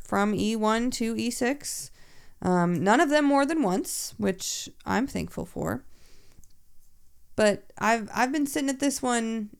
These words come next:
um, the longest out of any of 'em. And I gotta say, it is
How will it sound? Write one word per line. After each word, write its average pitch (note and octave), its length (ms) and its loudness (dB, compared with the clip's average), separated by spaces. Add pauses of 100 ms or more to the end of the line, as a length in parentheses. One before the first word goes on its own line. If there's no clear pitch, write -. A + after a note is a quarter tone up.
um, G3+ 560 -2 (800)
the F#3+ 80 2
longest A#3+ 420 2
out B3 140 4
of A#3 80 0
any G#3+ 200 2
of F3 120 0
'em. E3+ 300 -2 (540)
And G3 120 0
I G#3+ 100 4
gotta A#3 200 2
say, E3 520 2 (100)
it A3 300 -4
is G3+ 540 0